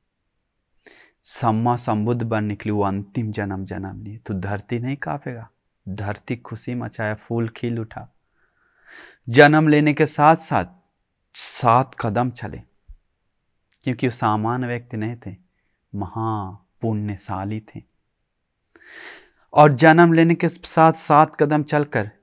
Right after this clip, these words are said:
हाथ उठा, उठाकर बोले, "अग्गो हमस्मि लोकस्य, जेठो हमस्मि लोकस्य, सेठो हमस्मि लोकस्य,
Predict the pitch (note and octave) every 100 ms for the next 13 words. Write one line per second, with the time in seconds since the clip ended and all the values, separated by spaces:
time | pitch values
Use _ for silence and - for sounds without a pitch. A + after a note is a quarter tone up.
0 | - - B2 B2+ B2 A2+ B2 A#2 A#2+ A2+
1 | A#2+ A#2 A2+ A2+ A2+ - B2 A#2 G#2 C3+
2 | B2+ A#2 A#2 B2 B2 A#2+ A2 A#2+ B2 B2
3 | A#2 - A2 G2+ F#2 _ - A2 A#2 -
4 | C#3+ B2+ A2 G#2+ B2+ - A#2 A2 G#2+ -
5 | G#2 - G#2 G2 - _ - - G#2 -
6 | C3+ A#2+ A2 A2 A2+ A2 G#2 G#2 G2 G2+
7 | G2 G2+